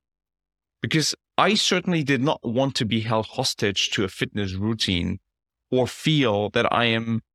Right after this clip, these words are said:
somehow missing out on life just to be fit.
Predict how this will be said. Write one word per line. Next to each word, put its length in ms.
somehow 360
missing 480
out 200
on 140
life 460
just 260
to 60
be 120
fit. 480